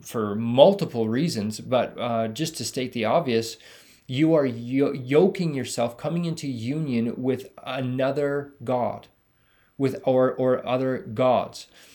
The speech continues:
And so, you know, uh, Corinthians has something, uh, just very straightforward to say about this. In, uh, Second Corinthians six fourteen to sixteen,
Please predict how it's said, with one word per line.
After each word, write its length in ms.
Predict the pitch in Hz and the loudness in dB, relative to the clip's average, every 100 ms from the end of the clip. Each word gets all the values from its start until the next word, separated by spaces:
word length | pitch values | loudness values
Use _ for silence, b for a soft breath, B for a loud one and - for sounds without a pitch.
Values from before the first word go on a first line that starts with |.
| B B | B B
And 180 | 127 120 | -6 -4
so, 500 | - 131 127 127 - - | 4 6 6 2 -6 -10
you 160 | 135 | -4
know, 320 | 127 123 107 - | 0 0 -2 -8
uh, 140 | 123 | -8
Corinthians 640 | 113 - 165 185 131 117 | -6 -2 -2 0 -2 -2
has 180 | 123 117 | -2 -4
something, 580 | - 123 127 120 117 117 | -4 -4 -4 -2 -4 -6
uh, 300 | 120 113 113 | -2 0 0
just 260 | 110 131 107 | 0 -4 -2
very 240 | 123 156 | -2 0
straightforward 560 | - - 127 - 135 123 | -2 -4 -4 0 0 0
to 100 | 110 | -4
say 220 | - 165 | -2 0
about 260 | 185 110 107 | 0 -4 -6
this. 320 | 113 110 - B B B - | -10 -10 -16 B B B -8
In, 460 | 131 127 123 120 110 - | -4 -2 -2 -4 -10 -10
uh, 300 | 123 120 117 | -2 0 0
Second 400 | 113 - 147 143 | -2 -6 -6 -6
Corinthians 680 | - 147 143 139 123 120 - b b b | -6 -8 -6 -6 -6 -8 -10 b b b
six 520 | - 185 165 - - - | -6 -2 -2 -6 -14 -6
fourteen 460 | 156 139 - 143 | -2 -2 -4 -8
to 60 | 120 | -8
sixteen, 600 | - 196 196 131 117 | -4 -4 -4 -4 -4